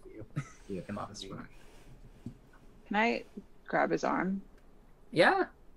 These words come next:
Speaker 1: Uh, which one are you grabbing? Spiky
Speaker 3: The
Speaker 1: or m-,
Speaker 3: Yeah,
Speaker 1: magic?
Speaker 3: which one is h-,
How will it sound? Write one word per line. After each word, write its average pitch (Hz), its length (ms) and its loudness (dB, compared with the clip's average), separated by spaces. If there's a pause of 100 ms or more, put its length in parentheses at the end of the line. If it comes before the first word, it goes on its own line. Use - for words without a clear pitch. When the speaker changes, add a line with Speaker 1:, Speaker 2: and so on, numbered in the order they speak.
(920)
Speaker 1:
Uh, 139 480 10
which 170 300 8
one 220 160 8
are 196 40 6
you 147 160 6
grabbing? 110 340 2 (2250)
Spiky 269 1000 8 (240)
Speaker 3:
The 160 60 4
Speaker 1:
or 147 400 8 (200)
m-, 156 220 -4 (680)
Speaker 3:
Yeah, 139 340 10
Speaker 1:
magic? - 240 0
Speaker 3:
which 233 360 12
one 311 160 12
is 233 360 12 (300)
h-, - 320 2